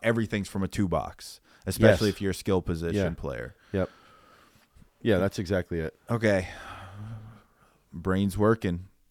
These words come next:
Speaker 1: All right. So just quick review.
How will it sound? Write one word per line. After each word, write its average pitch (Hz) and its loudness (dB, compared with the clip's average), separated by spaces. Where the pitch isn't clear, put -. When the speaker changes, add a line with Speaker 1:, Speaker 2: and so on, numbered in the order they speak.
Speaker 1:
All 120 2
right. 87 2
So 143 10
just - 2
quick 160 6
review. 131 4